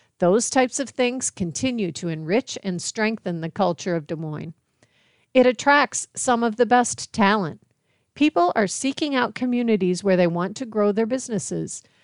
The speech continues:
and that's why I believe Des Moines is going to continue to see strength in development and strength in development opportunities. What keeps you up at night? The things that I think about are, first and foremost,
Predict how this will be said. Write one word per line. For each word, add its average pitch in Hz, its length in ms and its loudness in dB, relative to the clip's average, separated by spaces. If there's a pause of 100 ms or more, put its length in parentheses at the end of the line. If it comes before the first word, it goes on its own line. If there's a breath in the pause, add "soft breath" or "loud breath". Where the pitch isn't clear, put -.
(140)
and 175 140 0
that's 196 340 2
why 180 300 2
I 240 180 6
believe 180 400 0
Des 170 80 -4
Moines 185 360 -4
is 202 120 -4
going 175 300 -6
to - 100 -14
continue 220 600 -4
to 175 160 -6
see 233 260 -4
strength 208 540 -6
in 202 200 -4
development 190 680 2 (100)
and 196 160 -4
strength 208 440 -4
in 196 200 -2
development 185 600 0
opportunities. 196 1040 -4 (760)
What 277 200 4
keeps - 320 0
you 254 140 0
up 247 260 4
at 311 160 4
night? 175 300 -6 (500)
The 339 80 0
things 440 380 2
that 214 180 4
I 220 200 6
think 262 220 -2
about 214 360 4
are, 185 500 4
first 269 420 -2
and 233 160 -4
foremost, 202 680 -2